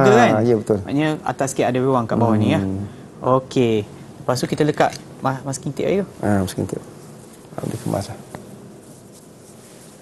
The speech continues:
Speaker 1: Okey.
Speaker 2: Ah, sikit je, sikit je.
Speaker 1: Sikit
Speaker 2: Dia
Speaker 1: je.
Speaker 2: asalkan dekat, ah, sini sikit, sini sikit. Banyak
Speaker 1: Okey.
Speaker 2: sangat. Ah, sikit je.
Speaker 1: Sini, ya? Tepi-tepi
Speaker 2: Asalkan dia
Speaker 1: boleh?
Speaker 2: tak bergerak, ah.
Speaker 1: Ah, okey. Ini.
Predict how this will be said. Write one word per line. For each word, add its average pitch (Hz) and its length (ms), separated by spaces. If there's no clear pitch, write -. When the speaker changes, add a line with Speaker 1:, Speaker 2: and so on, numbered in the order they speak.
Speaker 1:
Okey. 123 580
Speaker 2:
Ah, - 240
sikit - 240
je, 156 120
sikit 160 200
je. 98 120
Speaker 1:
Sikit - 200
Speaker 2:
Dia 151 120
Speaker 1:
je. 160 40
Speaker 2:
asalkan 165 320
dekat, 151 220
ah, - 240
sini 123 220
sikit, 139 220
sini 127 120
sikit. - 220
Banyak 110 240
Speaker 1:
Okey. 117 60
Speaker 2:
sangat. - 140
Ah, 120 220
sikit 131 220
je. 190 100
Speaker 1:
Sini, 131 220
ya? 170 80
Tepi-tepi - 240
Speaker 2:
Asalkan - 160
dia 175 100
Speaker 1:
boleh? 139 140
Speaker 2:
tak - 80
bergerak, 123 240
ah. 95 160
Speaker 1:
Ah, 131 400
okey. 113 320
Ini. 180 560